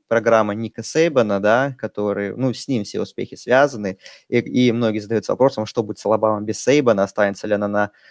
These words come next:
том же уровень-, на том же уровне. А Северная Дакота Стейт за этот период уже успела поменять тренера,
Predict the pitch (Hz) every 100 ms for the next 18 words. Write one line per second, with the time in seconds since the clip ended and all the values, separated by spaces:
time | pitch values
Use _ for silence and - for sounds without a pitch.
0 | _ 120 113 107 147 151 131 110 98 -
1 | 113 123 113 120 156 143 101 - - -
2 | 143 123 113 120 127 123 - - 120 107
3 | 120 113 - 123 117 107 117 - 117 98
4 | - 104 151 196 - 156 151 151 139 135